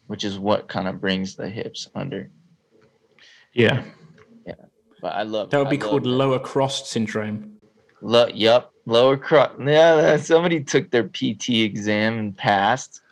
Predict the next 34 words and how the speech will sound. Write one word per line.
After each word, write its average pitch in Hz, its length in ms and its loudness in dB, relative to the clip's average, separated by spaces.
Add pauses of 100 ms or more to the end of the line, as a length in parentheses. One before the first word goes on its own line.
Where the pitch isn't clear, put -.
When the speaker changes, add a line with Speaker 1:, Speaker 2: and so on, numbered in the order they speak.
(120)
Speaker 2:
<laughs> 932 1200 -4
Bloody - 320 -2
hell. 120 300 -2
Speaker 1:
Lower - 880 -8
Speaker 2:
Just 156 200 -2
Speaker 1:
cross. 123 220 0
Speaker 2:
blagged 127 80 -6
it, 117 120 0
mate. 120 340 -2 (1500)
Speaker 1:
There 50 120 -2
you 50 120 -8
go. - 300 -6 (640)
All 113 80 2
Speaker 2:
Yeah. - 80 6
Speaker 1:
right, 110 120 4
man. 101 340 -2
So - 120 0
I 117 60 4
got 131 140 4
Speaker 2:
Yeah. 131 60 -6
Speaker 1:
some 113 120 -8
questions 110 520 0
for 110 240 2
you. 107 260 0 (480)
Some - 180 -12
people 107 380 -6
have 101 400 0
asked 98 180 2
Speaker 2:
Sounds 113 220 4
bloody 117 220 4
Speaker 1:
you, 107 40 2
Speaker 2:
lovely. 113 440 2 (600)
Speaker 1:
and, 104 380 0
uh, 95 480 0